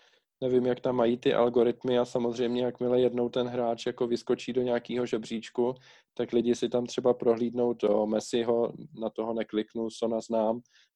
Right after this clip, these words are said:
Hele, kdo je tady tenhle člověk a proč je tady vůbec jakoby v tom žebříčku, tak na něho kliknu a podívám se. Takže možná tímhle způsobem se tam vyšplhá, ale, eh, určitě je to zajímavý, no. Řešíme tady derby už, eh,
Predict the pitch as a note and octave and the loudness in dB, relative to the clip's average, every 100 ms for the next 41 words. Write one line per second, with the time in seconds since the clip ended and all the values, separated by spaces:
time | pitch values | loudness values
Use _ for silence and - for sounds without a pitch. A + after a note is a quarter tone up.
0 | - B2 B2 A#2 A#2+ A#2 A#2 B2 A#2 A#2 | 2 6 6 4 4 4 4 2 0 0
1 | A#2+ A#2 - B2 A2+ A2+ A2+ B2 A#2+ A2+ | -2 -2 -2 0 4 4 4 0 0 0
2 | A#2+ A#2+ A#2 A#2 A2+ A#2 - A#2+ B2 A#2+ | 0 0 0 0 0 0 0 -2 0 -2
3 | - B2 B2 A#2+ A2+ A2 - A#2 A2 A#2 | -2 -4 -2 -2 -2 -6 -6 -6 -2 -2
4 | A#2+ A2+ A#2+ A2+ A#2+ - B2 A#2 A2+ A2 | 0 0 -4 -6 -8 -6 -2 -2 0 0
5 | A2 G#2 G#2+ - G#2+ _ _ _ _ _ | 2 0 -2 -8 -10 _ _ _ _ _
6 | _ - A2 A2+ A#2 B2 B2 A#2+ A#2 A#2+ | _ -8 -4 -2 -2 0 0 0 -2 -2
7 | - A2+ - A#2+ A#2+ - - B2 A#2 - | -2 -4 -2 0 -2 -4 -4 -2 -4 -4
8 | A#2 A#2 A2+ - A2 A#2+ A#2+ _ _ _ | -4 -2 0 0 0 0 -2 _ _ _
9 | - A2+ A2+ A2+ - - A#2 C3 B2+ C3 | -6 -4 -2 -2 -4 -10 -2 0 0 -2
10 | C3 C#3 D#3+ C3+ A2+ G#2 G2+ _ _ _ | 0 -2 -2 -2 -2 -4 -6 _ _ _
11 | _ _ _ _ _ _ _ _ _ _ | _ _ _ _ _ _ _ _ _ _
12 | _ _ - G#2 A2 A#2+ D3+ D#3+ D#3+ D#3 | _ _ -16 -8 -4 -2 2 2 4 4
13 | D3+ D3 D3 D3+ D3+ - B2+ B2+ A#2+ A2+ | 6 4 4 4 2 0 0 2 2 0
14 | G#2+ | -2